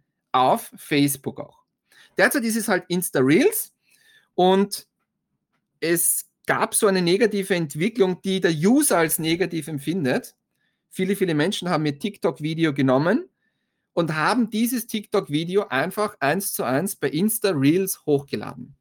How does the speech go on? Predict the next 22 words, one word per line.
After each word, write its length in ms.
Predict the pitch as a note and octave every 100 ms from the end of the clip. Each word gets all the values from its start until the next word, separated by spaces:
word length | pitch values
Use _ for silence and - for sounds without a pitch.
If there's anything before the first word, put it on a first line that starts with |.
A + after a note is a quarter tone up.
| _
Ja, 180 | E3+ A3+
weil 60 |
sie 120 | D3+ C#3+
gesagt 280 | C#3+ B2+
haben, 80 | C3
okay, 240 | B2 G#3+ - _
das 160 | C3+ C#3+
Video 240 | D3+ D#3+
habe 100 | D#3+
ich 80 | C#3+
schon 100 | D3
mal 120 | C#3
produziert. 580 | C3+ C3 B2+ F#3 B3+ - _ _ _ _ _ _ -
So, 200 | B2 - _ _ _ _
und 80 | D3
jetzt 180 | G#3 D4
ist 120 | A#3+
es 140 | A#3+
so, 200 | - D3+
dass 220 | A#3 G3 -
ganz 340 | E3 C4 -
viele 600 | - E3 F#3+ F#3 G3+